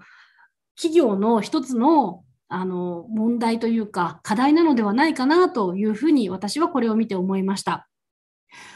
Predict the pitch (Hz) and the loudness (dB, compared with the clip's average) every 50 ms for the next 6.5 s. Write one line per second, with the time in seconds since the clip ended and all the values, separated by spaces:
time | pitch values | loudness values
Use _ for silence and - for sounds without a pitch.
0 | - - 269 262 - 381 392 403 415 415 403 392 381 381 381 381 370 381 392 370 | -6 -4 -4 0 2 2 4 6 6 4 6 4 4 2 2 2 2 0 0 0
1 | 415 415 - - 302 254 233 226 220 - 285 269 262 262 262 262 269 269 277 254 | 0 -4 -2 -4 -2 -2 0 -2 -2 0 0 2 4 4 4 4 2 0 0 -2
2 | 233 254 254 254 - - 247 277 302 320 285 277 285 269 233 226 214 214 208 208 | -2 0 -2 -2 0 0 2 4 4 4 4 2 2 -2 -2 -2 -4 -4 -4 -4
3 | 202 196 - 233 226 226 226 226 240 247 - 247 233 226 226 233 247 247 - - | -4 -4 -4 -2 0 0 0 0 0 -2 -2 -2 -2 -2 -2 -2 -4 -4 -8 -6
4 | - 294 320 311 269 - - - - - 247 247 240 208 214 202 196 - 226 208 | -2 0 2 2 2 0 -4 -10 -4 0 2 2 2 2 0 -4 -4 -6 -6 -8
5 | 208 208 208 202 208 - - 226 208 214 240 233 247 262 262 - - 208 185 180 | -8 -6 -6 -6 -6 -6 -6 -6 -6 -4 -2 -2 -2 -2 -2 -2 -6 -6 -6 -6
6 | 185 190 214 247 247 233 202 - - | -4 -2 0 0 0 0 -2 -6 -10